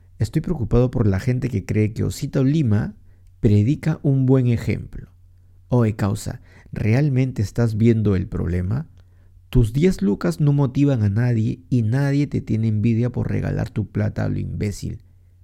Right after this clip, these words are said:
Peor, tachas de malas personas a los que no lo hacen. Un poquito confuso, ¿no?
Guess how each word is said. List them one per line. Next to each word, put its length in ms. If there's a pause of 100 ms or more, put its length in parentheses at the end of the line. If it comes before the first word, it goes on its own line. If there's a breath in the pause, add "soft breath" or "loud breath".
(220)
Peor, 480 (400 soft breath)
tachas 400
de 120
malas 340
personas 720 (320 soft breath)
a 160
los 240
que 100
no 160
lo 160
hacen. 380 (1900 loud breath)
Un 180
poquito 320
confuso, 600 (340)
¿no? 260